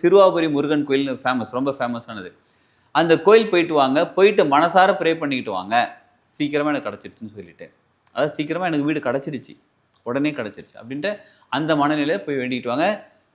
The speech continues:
நிச்சயமாக உங்களுக்கு சொந்த வீடு அமைவதற்கான வாய்ப்புகள் நிறையா இருக்குது. உங்களுக்கு அந்த என்னென்னலாம் லாக்காக இருக்கோ, எதெல்லாம் உங்களுக்கு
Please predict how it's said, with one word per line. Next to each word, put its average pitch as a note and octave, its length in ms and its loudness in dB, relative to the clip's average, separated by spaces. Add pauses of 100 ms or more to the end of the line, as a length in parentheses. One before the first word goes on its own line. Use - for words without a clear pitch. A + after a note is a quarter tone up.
நிச்சயமாக F3 840 4
உங்களுக்கு C3+ 420 0
சொந்த E3 360 -2
வீடு D#3+ 160 0
அமைவதற்கான C3 680 -4
வாய்ப்புகள் D3 540 0
நிறையா C3+ 540 0
இருக்குது. D3+ 260 -6
உங்களுக்கு C3 360 -2
அந்த G2+ 380 -4 (200)
என்னென்னலாம் F3 640 4
லாக்காக C#3+ 320 4
இருக்கோ, A#2 320 -4
எதெல்லாம் D3+ 260 -2
உங்களுக்கு D#3 480 -6